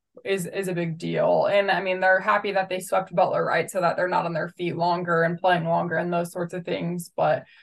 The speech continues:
just the preparation standpoint, um, you know, of scout and stuff, Xavier had the advantage in that capacity because as much as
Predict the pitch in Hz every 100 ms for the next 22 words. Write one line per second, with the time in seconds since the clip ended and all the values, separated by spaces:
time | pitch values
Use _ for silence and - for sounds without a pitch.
0 | _ - 277 269 339 240 208 208 185 185
1 | 208 202 185 185 185 180 180 175 165 -
2 | - 190 143 139 131 - 196 180 170 170
3 | - - 185 233 175 180 175 175 170 185
4 | 175 175 180 175 165 165 160 170 165 160
5 | 165 - _ - 208 208 208 240 240 220
6 | 220 240 269 254 254 196 175 170 - _
7 | _ - 220 214 214 214 214 196 190